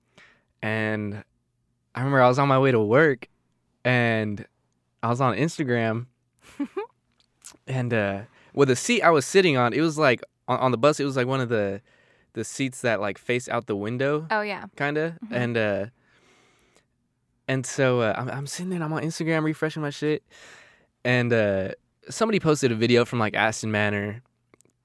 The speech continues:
Speaker 1: something about D M X performing or whatever, and,
Speaker 2: Mm-hmm.
Speaker 1: like, and I, like, I'm like, "Whatever," you know, I'm just going through
Speaker 2: Yeah.
Speaker 1: Instagram, and I see that, whatever.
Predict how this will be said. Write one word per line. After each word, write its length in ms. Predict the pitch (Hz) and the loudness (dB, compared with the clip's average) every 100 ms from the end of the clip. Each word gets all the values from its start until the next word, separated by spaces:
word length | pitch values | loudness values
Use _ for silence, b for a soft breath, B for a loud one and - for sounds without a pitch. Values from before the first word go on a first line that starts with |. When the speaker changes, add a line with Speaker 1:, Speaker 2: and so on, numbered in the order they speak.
| _ - | _ -20
Speaker 1:
something 180 | - 120 | -10 -6
about 160 | 98 - | -6 -6
D 100 | 98 | -8
M 100 | 98 | -8
X 180 | 98 - | -10 -10
performing 460 | 101 - 98 98 98 | -12 -10 -10 -10 -12
or 40 | |
whatever, 380 | 101 98 101 - | -12 -12 -12 -14
and, 160 | 220 208 | -14 -14
Speaker 2:
Mm-hmm. 100 | - | -14
Speaker 1:
like, 240 | - - _ _ _ _ _ _ _ _ _ _ _ _ _ | -18 -20 _ _ _ _ _ _ _ _ _ _ _ _ _
and 80 | 123 | 0
I, 220 | 160 151 104 | 4 4 4
like, 260 | 113 123 | 2 4
I'm 100 | 175 | 4
like, 140 | 175 117 | 4 6
"Whatever," 280 | 139 123 | 6 6
you 100 | 117 | 4
know, 80 | 120 | 4
I'm 60 | 135 | 2
just 140 | 127 | 0
going 140 | 123 113 | -4 -2
through 120 | 110 | 0
Speaker 2:
Yeah. 60 | |
Speaker 1:
Instagram, 300 | 135 127 117 101 | 0 0 0 0
and 80 | 101 | -2
I 40 | |
see 160 | - 107 | -4 -4
that, 160 | 95 | -4
whatever. 320 | 107 98 104 | -8 -10 -10